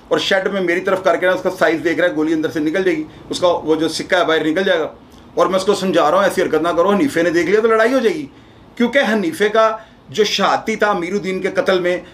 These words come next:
वो पन्ना था और पन्ना इलियास गुज्जर का दोस्त था। हनीफा उसको जानता था इलियास गुज्जर को, उसने देखा कि ये गोली कर रहा है, वो मेरे पीछे बैठा हुआ था। और ये बड़ा मशहूर वाक़या कैंप जेल का, हनीफे ने भाग के आके जो है ना, इलियास गुज्जर को कहा, "ओए पकड़ो इसको।"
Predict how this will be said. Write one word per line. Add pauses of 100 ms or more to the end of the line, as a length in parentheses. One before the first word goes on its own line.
(140)
वो
पन्ना
था
और
पन्ना
इलियास
गुज्जर
का
दोस्त
था। (480)
हनीफा
उसको
जानता
था
इलियास
गुज्जर
को,
उसने
देखा
कि
ये
गोली
कर
रहा
है, (340)
वो
मेरे
पीछे
बैठा
हुआ
था।
और
ये
बड़ा
मशहूर
वाक़या
कैंप
जेल
का, (420)
हनीफे
ने
भाग
के
आके
जो
है
ना, (240)
इलियास
गुज्जर
को
कहा,
"ओए
पकड़ो
इसको।"